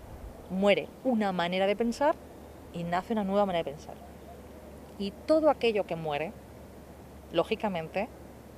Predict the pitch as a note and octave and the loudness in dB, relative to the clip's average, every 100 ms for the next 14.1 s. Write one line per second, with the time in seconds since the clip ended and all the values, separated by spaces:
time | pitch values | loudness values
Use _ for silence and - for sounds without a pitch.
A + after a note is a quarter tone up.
0 | - - F#3+ G3 G3 F#3 E3 G#3+ A3 D3+ | -16 0 2 4 2 0 2 2 2 -2
1 | E3+ - - - - - - - - F3 | -4 -6 -16 -18 -18 -18 -18 -6 0 2
2 | D#3 - D3 - - G#3+ F#3+ B3+ - - | 2 -2 -6 -4 0 2 0 -6 -12 -18
3 | - - A3 B3 D4 B3+ A#3+ C4 - A3 | -18 4 4 6 4 8 10 8 6 0
4 | G#3+ G3+ G#3 B3+ A#3+ - C3 B2+ A2+ A#2 | 2 0 0 -2 -4 -8 -6 -6 -6 -10
5 | - - F#3 A3+ C4 A3+ - E3+ E3+ - | -4 -2 0 2 2 2 0 -2 -4 -4
6 | A3+ - C#4 - - - - - - - | -4 -4 -8 -8 -14 -16 -16 -14 -4 2
7 | G#3 - F#3+ A3 C4 A#3 G#3 - E3 - | 4 4 2 2 0 -2 -2 -4 -2 -2
8 | D#3 F3+ G3+ C#4 C#4 G3 F3+ D#3+ D3+ - | -2 -2 -2 -6 -8 -8 -6 -8 -8 -6
9 | G3+ A#3 - - - - F#3+ - E3+ - | 2 2 0 -12 -16 -6 -4 -2 -2 -2
10 | - - C3+ - - G#3+ F#3+ C#3+ C3 - | -10 -8 -8 -8 0 0 2 -2 -2 -10
11 | - - - - - - - - - - | -14 -16 -16 -16 -16 -16 -16 -16 -16 -6
12 | - D3 C4 G3 - - F#3 D#3+ - D#3+ | -2 8 8 8 4 4 4 2 -2 6
13 | B3+ C4+ G3+ G#3+ C#4+ - - - G3 F3+ | 6 6 2 0 -4 -14 -16 -2 0 4
14 | A#3 | 4